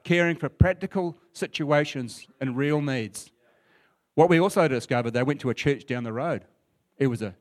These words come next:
Church of England. And it was more Pentecostal than any Pentecostal churches I've be-,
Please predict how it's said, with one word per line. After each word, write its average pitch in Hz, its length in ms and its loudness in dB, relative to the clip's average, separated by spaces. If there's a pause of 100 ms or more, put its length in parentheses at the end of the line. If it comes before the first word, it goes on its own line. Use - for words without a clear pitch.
Church - 260 -10
of 104 80 -6
England. 135 340 -8 (400)
And 131 260 -4 (200)
it 143 60 0
was 117 120 -4
more 160 140 0
Pentecostal 139 760 -4
than 107 360 -8 (180)
any 147 200 -4
Pentecostal 143 600 -4
churches 143 340 -8
I've 127 180 -8
be-, 156 120 -10